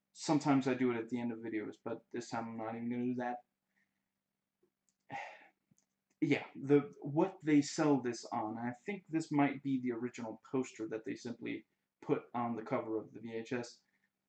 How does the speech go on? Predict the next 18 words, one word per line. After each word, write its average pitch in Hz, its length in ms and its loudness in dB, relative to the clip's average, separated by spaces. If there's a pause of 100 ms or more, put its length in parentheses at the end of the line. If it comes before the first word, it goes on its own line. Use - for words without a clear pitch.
(800)
It's, 151 440 0
it's 143 180 2
the 143 120 0
faces 190 440 0
of 131 160 0
Dirk 123 180 -2
Passt 113 200 -2
and 120 100 -4
Kjeld - 200 -10
Petersen 117 360 -6
with 117 140 -8
their 117 160 -2
names, 131 560 4 (1400)
and 175 500 2 (240)
then 156 560 4 (640)
standing 180 520 2
in 147 120 10
between 135 720 4